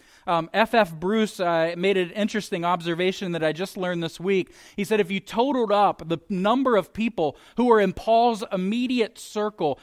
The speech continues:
you would have a number somewhere around fifty-eight.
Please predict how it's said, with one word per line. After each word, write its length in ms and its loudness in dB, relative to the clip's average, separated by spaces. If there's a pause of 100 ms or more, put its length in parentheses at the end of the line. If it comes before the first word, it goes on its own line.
(120)
you 160 -2
would 100 4
have 440 2
a 100 -6
number 440 0
somewhere 520 -2
around 340 -4
fifty-eight. 1000 -8